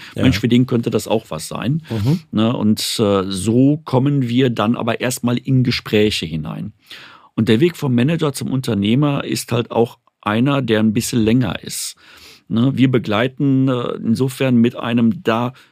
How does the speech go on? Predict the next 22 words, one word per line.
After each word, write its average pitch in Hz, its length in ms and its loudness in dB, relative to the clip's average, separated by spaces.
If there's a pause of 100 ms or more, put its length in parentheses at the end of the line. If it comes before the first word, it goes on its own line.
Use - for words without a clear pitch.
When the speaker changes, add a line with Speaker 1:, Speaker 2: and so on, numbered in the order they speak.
Speaker 2:
schickt - 480 -6
uns 147 220 2
jemand 139 340 2
sein 120 220 -2
Interesse, 120 600 -2
ne, - 80 -8
und 117 120 -6
das 123 180 -6
Speaker 1:
Mhm. 113 140 2
Speaker 2:
bekundet 165 400 4
er 127 240 0
wiederum, 123 560 0
äh, 67 160 0
mit 123 280 0
einem 139 120 2
Lebenslauf, 135 840 0
mit 127 180 -4
einem 185 140 -6
Anschreiben, 143 720 -4
ganz 90 220 -2
Speaker 1:
Mhm. 82 80 -2
Speaker 2:
klassisch. 139 480 0